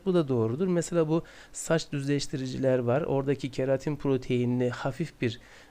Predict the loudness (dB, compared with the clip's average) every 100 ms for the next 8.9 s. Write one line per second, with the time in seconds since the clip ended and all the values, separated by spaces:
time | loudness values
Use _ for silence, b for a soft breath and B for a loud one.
0 | -6 -4 -2 0 2 0 B B -8 -4
1 | 0 0 -2 -2 0 2 2 -2 -2 -2
2 | -2 -2 -2 -2 -2 -6 -2 -2 -2 -6
3 | -6 -6 -14 -8 -4 -2 0 0 2 2
4 | 2 0 -2 -2 0 0 0 B B -4
5 | 2 4 4 4 2 2 0 0 0 0
6 | -2 -2 -2 0 -2 0 0 0 -2 -2
7 | 0 0 2 0 0 0 2 0 -2 -2
8 | -2 -2 0 0 0 -2 -4 -6